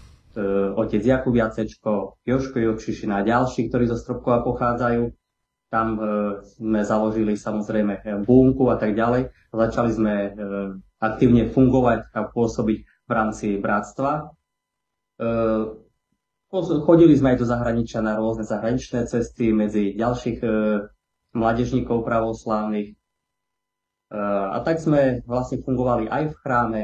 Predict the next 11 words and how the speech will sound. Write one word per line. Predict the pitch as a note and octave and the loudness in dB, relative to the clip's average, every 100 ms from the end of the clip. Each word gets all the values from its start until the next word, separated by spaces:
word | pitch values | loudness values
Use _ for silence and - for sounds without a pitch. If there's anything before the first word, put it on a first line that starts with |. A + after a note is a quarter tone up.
| G2+ | -6
aj | G#2+ A2+ C3+ C3+ | -6 -4 -4 -4
v | A#2+ B2 | -4 -2
mládeži. | B2+ B2+ B2 B2 A#2 A#2 A2+ - _ _ _ | 0 0 0 -2 -2 -4 -4 -12 _ _ _
A | A2+ A2+ A2 G#2+ G#2 G2+ - | -4 -2 0 0 -2 -4 -8
niektorí | D#3 D#3+ D#3 D3 | -4 -2 0 0
z | C3 | 0
nás | C3 C3 | -2 -2
potom | B2 | -6
sa | A#2+ A#2 | -6 -4
vybrali | A2+ A2+ A2+ A2+ | -2 0 0 0
na | G#2+ G2+ | -2 -4